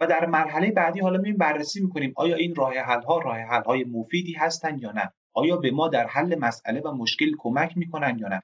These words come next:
اگر خوب بودن اونها رو انتخاب می‌کنیم، اگر نامناسب بودن اون راه حل‌ها رو حذف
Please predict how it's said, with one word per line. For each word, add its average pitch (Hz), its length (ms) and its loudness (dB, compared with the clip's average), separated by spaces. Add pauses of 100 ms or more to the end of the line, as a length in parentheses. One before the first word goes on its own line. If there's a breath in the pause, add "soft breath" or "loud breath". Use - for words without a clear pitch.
(160)
اگر 180 220 2
خوب 196 300 -6
بودن 214 240 2
اونها 165 180 2
رو 165 80 2
انتخاب 139 400 -2
می‌کنیم، 107 280 -8
اگر 180 240 2
نامناسب 127 540 -4
بودن 208 280 -2
اون 196 120 -2
راه 135 220 0
حل‌ها 113 360 2
رو 196 300 0 (240)
حذف 113 320 2